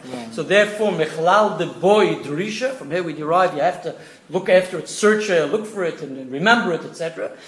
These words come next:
Speaker 2: So therefore, the Gemara says, from here we derive that you have to do things which are Zecher LeMikdash, which rem-,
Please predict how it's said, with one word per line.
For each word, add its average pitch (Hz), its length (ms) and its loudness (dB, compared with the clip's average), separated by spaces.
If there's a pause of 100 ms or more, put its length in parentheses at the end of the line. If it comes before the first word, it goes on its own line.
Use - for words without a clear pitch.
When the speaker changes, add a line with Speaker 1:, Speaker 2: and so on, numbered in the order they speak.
(240)
Speaker 2:
So 147 100 -8
therefore, 165 220 -2
the 190 60 -2
Gemara 214 280 -2
says, 226 240 -8
from 202 180 -6
here 208 180 0
we 220 140 -4
derive 262 440 -6
that 220 180 -6
you 285 80 -4
have 214 140 -2
to 185 200 -6
do 196 280 -8
things 247 300 -10
which - 140 -10
are 214 80 0
Zecher 240 600 4
LeMikdash, 240 580 -2
which 190 200 -10
rem-, 208 280 -8